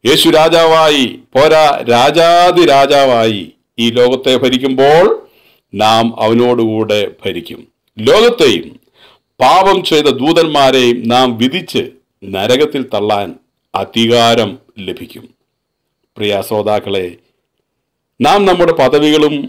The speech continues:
അധികാരവും എല്ലാം മനസ്സിലാക്കിയാണോ ജീവിക്കുന്നത്?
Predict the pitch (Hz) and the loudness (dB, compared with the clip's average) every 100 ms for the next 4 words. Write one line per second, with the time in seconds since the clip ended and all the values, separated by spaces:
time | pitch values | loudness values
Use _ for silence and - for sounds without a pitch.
0 | - _ 104 110 135 143 147 151 143 135 | -16 _ -8 -2 0 2 2 2 0 -2
1 | 127 117 110 104 98 107 117 135 135 135 | -4 -4 -4 -4 -6 -6 -6 -2 -2 -2
2 | 104 98 101 92 85 _ _ 104 98 98 | -8 -8 -8 -10 -12 _ _ -16 -10 -10
3 | 87 80 76 | -10 -16 -18